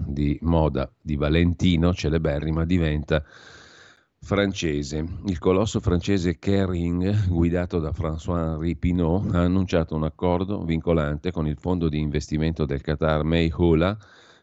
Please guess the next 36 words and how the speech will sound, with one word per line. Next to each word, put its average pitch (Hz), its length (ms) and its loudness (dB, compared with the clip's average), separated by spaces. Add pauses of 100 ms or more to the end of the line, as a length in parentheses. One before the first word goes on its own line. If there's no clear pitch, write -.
per 87 180 0
l'acquisizione 92 800 0
di 80 240 -2
una 92 200 -2
partecipazione 95 800 -2
del 78 180 -4
trenta 92 380 -2
per 92 180 0
cento 76 460 -4
in 76 160 -2 (120)
Valentino. 76 1000 -2
L'intesa 85 420 4
prevede 82 480 2
che 78 240 -4 (460)
l'opzione 76 720 2
che 73 320 -2
Kering 92 640 0
possa 80 320 -2
acquisire 82 420 -2
entro 76 220 -2
il 71 60 -2
duemilaventotto 82 920 -2 (500)
da 85 160 -6
May 90 360 0
Hola 90 440 4
il 85 200 -4
cento 95 320 -4
per 87 140 0
cento 82 300 -4
del 71 160 -6
capitale 78 460 -2
sociale 73 460 -4
della 73 180 -2
casa 76 260 -2
di 78 140 0
moda 64 340 -2